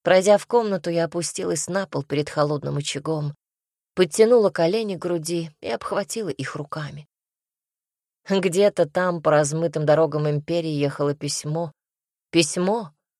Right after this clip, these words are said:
которое могло навсегда разрушить мою жизнь. «Пожалуйста», прошептала я в темноту пустого дома, обращаясь ко всем богам, которых знала. «Пусть почтовая карета увязнет в грязи.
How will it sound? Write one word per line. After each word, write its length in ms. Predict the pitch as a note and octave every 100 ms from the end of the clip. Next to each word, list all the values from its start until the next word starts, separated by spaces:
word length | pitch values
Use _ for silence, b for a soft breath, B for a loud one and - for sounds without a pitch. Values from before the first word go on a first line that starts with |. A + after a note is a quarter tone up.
| _ -
которое 420 | G3 B3+ A#3+ G#3
могло 340 | G3+ F#3+ G#3+
навсегда 560 | G3 - - E3 D3+ G#3
разрушить 640 | F#3 E3 G#3 F#3 F#3 -
мою 300 | E3+ E3 E3+
жизнь. 580 | D3+ D#3 C#3+ C#3 - D3+ _ _ _ _ _ _ _ _ _ -
«Пожалуйста», 840 | F3 D3+ - F#3 D3+ D3 - - - _ _ _ _
прошептала 600 | F3 F3 F#3 - G#3+ G#3+
я 180 | E3+ D3
в 80 | C#3
темноту 420 | D3+ D3+ D3+ E3
пустого 440 | D3 D3+ F3 D#3 D#3+
дома, 380 | F3 E3+ D3+ - _ _ _ -
обращаясь 760 | D#3+ E3+ D#3 G3+ F#3+ D#3+ -
ко 140 | F3
всем 500 | D#3 - F#3+ D#3 B2+ B2+
богам, 380 | C#3+ D#3+ D3 C#3
которых 420 | D3+ D3+ D3+ -
знала. 440 | - E3 D3 D3+ _ _ _ _ _ _ _
«Пусть 480 | - F#3+ D#3+ - -
почтовая 760 | - F3+ - - - F3 D#3+ D#3+
карета 480 | D#3 F3+ F3 D#3 E3+
увязнет 720 | F#3 E3+ F3 F3 D3 D3+ D3
в 60 | C#3
грязи. 460 | E3 E3 - D#3+